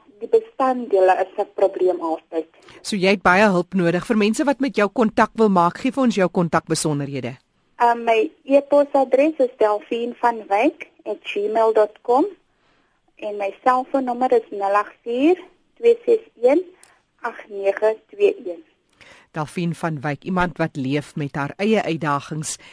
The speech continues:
Speaker 2: en 'n verskil maak in ouer mense se lewe, in kinders se lewens. As jy dalk kan help met boeke en of haar ondersteun om 'n volhoubare, sal ek sê, koskas daar aan die gang te hou vir spesifiek koekbak vir kinders en ouer mense,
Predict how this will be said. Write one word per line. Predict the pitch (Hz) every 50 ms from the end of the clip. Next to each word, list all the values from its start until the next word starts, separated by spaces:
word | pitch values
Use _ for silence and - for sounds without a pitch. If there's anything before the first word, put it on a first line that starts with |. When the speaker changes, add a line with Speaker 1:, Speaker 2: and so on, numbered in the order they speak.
| - _
Speaker 2:
en | - 180 180
'n | 170
verskil | - 185 - - - - 254 240 247
maak | 220 202 185 180 185 - -
in | 165 -
ouer | 165 185 214 214 202
mense | 208 202 190 196 - -
se | - - 220
lewe, | 190 180 185 180 170 190 196 196 - - - - - - -
in | 202 220 220
kinders | - 320 302 339 359 - -
se | 240
lewens. | 180 151 143 147 127 135 127 - - - - - _ _ - -
As | - 277 -
jy | 233 226 311 254
dalk | 269 226 214 -
kan | 220 196
help | 170 156 151 165 - -
met | 175 151 117 120
boeke | 135 156 156 - 208 214 247 277
en | - - 175 208 254 -
of | - - 240 -
haar | 220 196 208 -
ondersteun | - 214 208 208 - - - - 226 220 214 208
om | 202 190
'n | 175
volhoubare, | - 196 185 156 143 143 175 185 196 214 202 196 196 196 196 185 - - - - - - - _ _ -
sal | - - 170 151
ek | 151 - -
sê, | - 170 - _
koskas | - 226 240 202 - - - - 190 180 - -
daar | 170 156 151
aan | 151
die | 156 156
gang | - - 196 190 202 185
te | - 196
hou | 170 151 151 160
vir | 151 - - - 190 175 -
spesifiek | - - - 156 147 - 160 - - 208 -
koekbak | - - 240 - _ 156 180 175 - -
vir | - 165 - -
kinders | - 190 180 185 190 -
en | - 156 147
ouer | - 170 180 208 202 208
mense, | 202 196 190 196 180 - 240 240